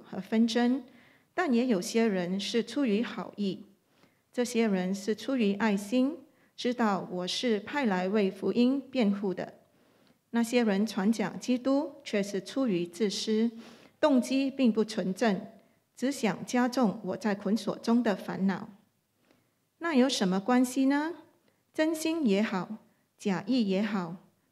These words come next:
无论怎么样，基督总被传开了。为此我就欢喜，并且我还要欢喜，因为我知道，借着你们的祈求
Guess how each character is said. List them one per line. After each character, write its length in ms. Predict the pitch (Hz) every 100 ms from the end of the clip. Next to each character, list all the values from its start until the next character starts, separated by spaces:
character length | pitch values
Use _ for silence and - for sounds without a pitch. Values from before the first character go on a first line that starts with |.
| -
无 80 | 208
论 280 | 240 226 202
怎 160 | 185
么 140 | 170 196
样， 360 | 226 196 190 - - _ _ _
基 220 | 233 240
督 240 | 240 240
总 260 | 247 196 202
被 320 | 233 208 185
传 300 | - - 180
开 200 | - 254
了。 260 | 262 185 - - _ _ _ _
为 200 | 233 214
此 300 | 202 180 - -
我 160 | 185
就 180 | 196 220
欢 280 | 202 277 320
喜， 380 | - 180 - - _ _ _ -
并 180 | 240
且 320 | 220 196 139 - -
我 100 | 180
还 200 | 202 190
要 120 | 214
欢 300 | 208 262 269
喜， 360 | - 170 240 - _ _ _ _ _ _
因 160 | 240 247
为 120 | 214
我 140 | 190
知 260 | - - 262
道， 520 | 269 196 180 - _ _ _
借 180 | - 294
着 240 | 254 220 185
你 160 | 190
们 180 | 175 190
的 120 | 202
祈 200 | 196 196
求 540 | 185 - 185 190 262